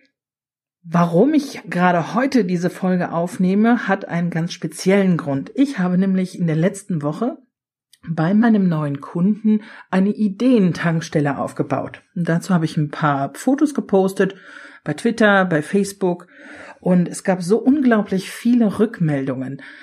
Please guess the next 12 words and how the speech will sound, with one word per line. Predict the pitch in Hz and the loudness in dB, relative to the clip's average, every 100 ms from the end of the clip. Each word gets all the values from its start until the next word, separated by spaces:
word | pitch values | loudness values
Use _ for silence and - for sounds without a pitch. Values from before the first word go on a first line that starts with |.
| - - | -20 -12
äh, | - 180 170 | -2 -2 0
Ideen, | 180 214 247 240 202 | -2 2 4 4 4
was | 185 185 | 0 -4
denn | 208 196 | -2 0
noch | 208 - | -2 -2
in | 196 | -2
so | 185 | 0
eine | 196 | -2
Ideentankstelle | 196 180 226 240 208 180 160 - 165 151 | -2 -2 2 2 2 0 -4 -4 -2 0
rein | 151 202 285 | 0 0 -2
könnte | 226 156 160 208 285 | -2 -4 -2 -4 -4
und | - 190 190 | 0 2 0